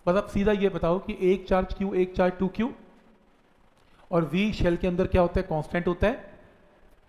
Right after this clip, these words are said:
ये region number one है, ये region number two, ये region number three है। इस graph को देखते हुए अगर हम potential का आर के साथ graph plot करें, मतलब यहाँ से start होते हुए बाहर चले जाएं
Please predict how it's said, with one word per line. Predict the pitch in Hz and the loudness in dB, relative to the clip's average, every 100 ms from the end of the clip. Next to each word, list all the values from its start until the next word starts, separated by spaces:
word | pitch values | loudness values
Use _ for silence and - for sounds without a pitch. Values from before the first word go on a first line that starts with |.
| - | -6
ये | 180 | 0
region | 202 180 196 | 2 2 2
number | 190 190 | 2 2
one | 190 170 170 | 2 0 0
है, | 190 | 0
ये | |
region | 185 165 175 | 0 0 0
number | 180 180 | -2 -2
two, | 190 | -2
ये | 185 | -2
region | 175 170 170 | 0 0 -2
number | 170 214 277 - - - | 0 0 -2 -12 -20 -8
three | 160 | -6
है। | 127 82 - - _ _ _ _ _ - - - _ 294 | -6 -10 -18 -20 _ _ _ _ _ -20 -20 -20 _ -4
इस | 285 - - _ _ - | -4 -6 -20 _ _ -4
graph | 185 175 - | 0 0 -2
को | 226 | -10
देखते | 220 165 156 - | -4 -4 -2 0
हुए | 180 135 135 156 - - _ _ _ _ - | -2 -2 -6 -6 -12 -20 _ _ _ _ -6
अगर | 175 214 | -4 -2
हम | 220 | -2
potential | 247 180 175 170 165 208 | -4 -4 -2 -2 -2 -2
का | 214 | 0
आर | 233 170 156 165 | -2 -2 -2 -4
के | 202 | -6
साथ | - 214 | -4 -4
graph | 214 151 151 151 | -4 -2 -2 -4
plot | 175 165 170 | -4 -4 -4
करें, | 143 131 | -8 -6
मतलब | 160 160 | -8 -6
यहाँ | 151 | -6
से | 156 190 | -4 -4
start | - 156 151 | -2 -2 -4
होते | - | -6
हुए | 180 | -6
बाहर | 139 160 | -6 -6
चले | 170 147 | -4 -4
जाएं | 151 240 | -4 -8